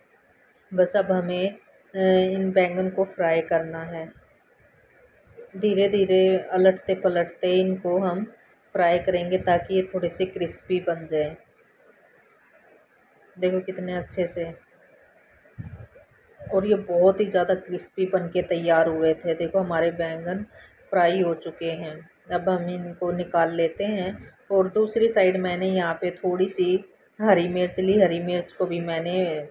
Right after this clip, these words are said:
पेस्ट में डाल के थोड़ा सा इसके ऊपर पेस्ट, ऊपर पेस्ट चढ़ा दिया है। अब इनको भी हम थोड़ा सा फ्राई कर लेंगे।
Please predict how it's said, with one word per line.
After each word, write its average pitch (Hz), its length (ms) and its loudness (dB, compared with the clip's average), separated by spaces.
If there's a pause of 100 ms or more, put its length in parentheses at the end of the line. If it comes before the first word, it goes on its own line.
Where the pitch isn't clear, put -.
(680)
पेस्ट 180 320 2
में 180 220 0
डाल 165 220 4
के 170 180 -6
थोड़ा 165 320 2
सा 160 140 -6
इसके 170 280 -6
ऊपर 170 520 -4 (320)
पेस्ट, 175 440 -2 (1400)
ऊपर 196 260 0
पेस्ट 180 380 -2
चढ़ा 165 320 2
दिया 165 260 0
है। 175 220 2
अब 165 380 -2 (160)
इनको 196 280 -2
भी 175 160 -2
हम 170 220 0
थोड़ा 170 200 2
सा 175 160 0
फ्राई 165 340 0
कर 160 220 0
लेंगे। 156 540 -4